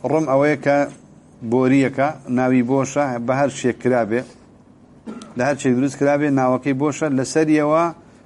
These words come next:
نوكي كتيجي هيا لآسنيا لهر مادي كتيش. أوا بيوتريشي يعني طرفكي كوتاي. طرفكي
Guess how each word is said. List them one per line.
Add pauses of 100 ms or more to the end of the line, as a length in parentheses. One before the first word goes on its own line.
(160)
نوكي
كتيجي
هيا
لآسنيا
لهر
مادي
كتيش. (2250)
أوا (140)
بيوتريشي (440)
يعني (360)
طرفكي
كوتاي. (1300)
طرفكي